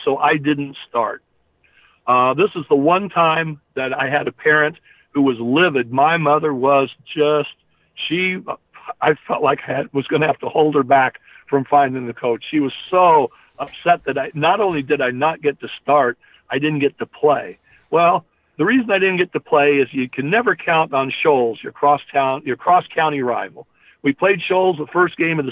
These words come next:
season. I scored four points. We beat them handily at their place, and when they came to our place later in the season, we, we won narrowly. I didn't expect to play as close as the game was.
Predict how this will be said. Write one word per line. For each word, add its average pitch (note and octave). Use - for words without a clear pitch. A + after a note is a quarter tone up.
season. E3
I A#2+
scored B2
four A#2+
points. E3+
We A#2+
beat B2
them D#3+
handily D#3
at A#2+
their D#3+
place, D3
and B2+
when B2
they C#3+
came D#3
to D3
our C#3
place C#3+
later C#3+
in C#3+
the B2+
season, C3+
we, D3
we C#3+
won C#3
narrowly. C#3+
I C#3+
didn't D3
expect -
to C#3+
play C#3+
as B2
close C#3
as A#2
the C3+
game C3+
was. C3